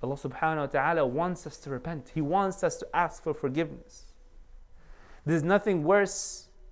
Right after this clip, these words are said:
than thinking to yourself that it's okay, I'll do better next time, or I've done better before, without attempting to correct for what you have done now.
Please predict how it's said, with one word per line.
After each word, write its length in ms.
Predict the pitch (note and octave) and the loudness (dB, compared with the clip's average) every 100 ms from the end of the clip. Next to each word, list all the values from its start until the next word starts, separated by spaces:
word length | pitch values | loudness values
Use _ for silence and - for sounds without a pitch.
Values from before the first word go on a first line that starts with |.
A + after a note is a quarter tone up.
| - - - - | -20 -20 -20 -2
than 180 | D3 D3+ | 0 2
thinking 460 | D3+ G3+ G3 F#3+ E3 | 4 4 4 -2 0
to 80 | |
yourself 560 | E3+ E3+ - G3 F#3 - - - - - - | 2 2 6 8 8 4 -8 -18 -20 -2 6
that 100 | C#3 | 6
it's 320 | F3 F#3+ - | 6 2 4
okay, 540 | D#3+ D#3 F#3+ F#3 E3 - - - - - | 2 6 6 6 4 -6 -18 -18 -16 4
I'll 200 | D3+ E3 | 10 10
do 180 | D#3 F3+ | 10 6
better 260 | D3 F3 E3 | 8 8 8
next 300 | D3 D#3+ - | 6 0 0
time, 400 | D3 C#3+ C#3 C#3+ - - - | 2 2 0 -6 -12 -10 8
or 160 | C#3+ | 12
I've 240 | E3+ E3 C#3+ | 12 10 8
done 260 | G3+ G3 | 6 8
better 300 | E3+ F#3+ F#3 | 6 8 8
before, 560 | D#3 D3 G3 F#3+ B2+ F#2 - - - - | 6 4 6 6 6 2 -6 -20 -18 0
without 400 | C#3+ D3+ G3 F#3+ | 4 8 6 6
attempting 640 | D3+ - G3 F#3+ F#3 E3+ | -4 -2 0 0 -2 -4
to 120 | C#3+ C#3+ | -2 -4
correct 600 | - C3+ E3 F3 - - | 0 2 2 -2 -10 -6
for 140 | C#3+ | -2
what 260 | B2+ D3+ - | 0 -2 -2
you 120 | C#3+ | -4
have 180 | B2+ A#2 | -4 -6
done 240 | C3 A#2+ | -6 -6
now. 220 | A#2 F#2+ | -6 -8